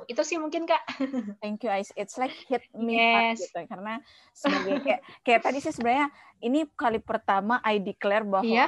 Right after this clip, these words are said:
Speaker 2: I accept, kayak self-love
Speaker 1: Mm-mm.
Speaker 2: dan acceptation sih sebenarnya kayak saya menerima bahwa I have been bullying gitu ya. Kayak, and I do
Speaker 1: Iya.
Speaker 2: learn like self-love is really important. Kayak waktu masih zaman-zaman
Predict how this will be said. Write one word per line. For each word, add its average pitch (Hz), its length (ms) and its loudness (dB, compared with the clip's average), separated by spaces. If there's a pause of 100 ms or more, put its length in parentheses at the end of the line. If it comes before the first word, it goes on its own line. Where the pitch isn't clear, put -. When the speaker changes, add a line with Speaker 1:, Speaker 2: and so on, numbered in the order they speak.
Speaker 2:
I 208 160 2
accept, 202 540 2 (180)
kayak 220 460 0
self-love 208 540 2
Speaker 1:
Mm-mm. 220 120 -2
Speaker 2:
dan 196 180 4 (320)
acceptation 202 800 0
sih 233 120 -6
sebenarnya 190 380 -8
kayak - 180 -12 (460)
saya 214 240 0
menerima 214 460 -2
bahwa 196 400 2
I 185 200 0
have 208 220 0
been 208 280 0
bullying 185 520 -4
gitu 160 200 -10
ya. 160 220 -6
Kayak, 165 280 -8 (380)
and 190 120 2
I 196 120 4
do 214 120 0
Speaker 1:
Iya. 269 120 2
Speaker 2:
learn 262 280 0
like 196 300 -2
self-love 240 640 0
is - 180 -10
really 202 240 -4
important. 190 600 -8 (480)
Kayak 180 460 2
waktu 185 320 -4
masih 190 400 -6
zaman-zaman 180 1000 -4